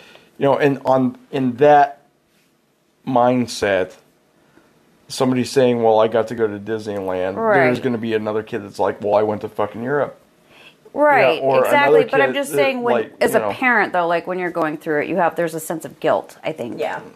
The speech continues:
Speaker 2: that you can't provide, like, the things that your kid comes home and is like, "So, you know, like, this is,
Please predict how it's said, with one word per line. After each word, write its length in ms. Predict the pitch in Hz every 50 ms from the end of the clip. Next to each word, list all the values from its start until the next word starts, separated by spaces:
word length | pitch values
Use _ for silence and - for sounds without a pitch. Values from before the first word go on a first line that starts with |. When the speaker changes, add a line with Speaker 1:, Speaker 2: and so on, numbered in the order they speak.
| _
Speaker 2:
that 100 | - 170
you 100 | 151 180
can't 260 | 170 - 190 175 170 -
provide, 640 | - 180 156 147 156 151 151 151 147 143 143 143 - _ _ _ _ _ _ _ _ _ _ _ _ _ _ _ _ _ -
like, 400 | 160 175 156 147 135 - - - _ _ _ _ -
the 140 | 165 185
things 380 | 160 - 190 180 175 165 175 160
that 80 | 160 113
your 140 | 143 165
kid 300 | 156 - - 185 165 -
comes 280 | - - 156 165 160 -
home 380 | - 165 160 160 156 160 160 160
and 100 | 156 156
is 140 | 151 151
like, 240 | 160 160 156 160 160
"So, 400 | - - - 170 165 165 165 160 -
you 100 | - 147
know, 200 | 160 156 147 147 143
like, 160 | 151 160 156
this 160 | - 165 -
is, 240 | 160 160 156 - -